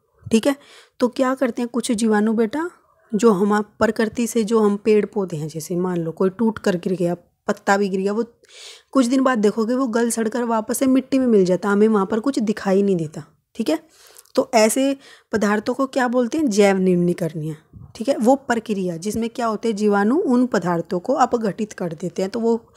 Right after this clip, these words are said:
प्रक्रिया क्या कहलाती है? जैव निम्नीकरणीय, ठीक है। और पदार्थ जो प्राकृतिक प्रक्रियाओं द्वारा सरलता से विघटित नहीं होते, ठीक है,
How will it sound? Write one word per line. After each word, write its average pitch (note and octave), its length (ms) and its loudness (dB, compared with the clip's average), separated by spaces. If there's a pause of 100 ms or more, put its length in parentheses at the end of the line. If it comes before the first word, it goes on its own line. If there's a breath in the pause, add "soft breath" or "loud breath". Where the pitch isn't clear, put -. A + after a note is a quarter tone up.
(340 loud breath)
प्रक्रिया A3+ 380 2
क्या A3+ 200 -2
कहलाती A3 340 -2
है? C#4 60 0
जैव G3+ 320 0
निम्नीकरणीय, F#3 960 -2
ठीक A3+ 160 0
है। D4 80 -2 (1500 loud breath)
और C#4+ 200 2
पदार्थ G#3+ 460 2
जो D4+ 80 -2
प्राकृतिक A3 640 -6
प्रक्रियाओं A#3+ 560 -2
द्वारा A#3+ 200 0
सरलता A3+ 540 0
से B3 260 -2
विघटित A3 520 2
नहीं F#3 360 4
होते, B3 380 -2 (760)
ठीक A3 140 0
है, D#4+ 100 2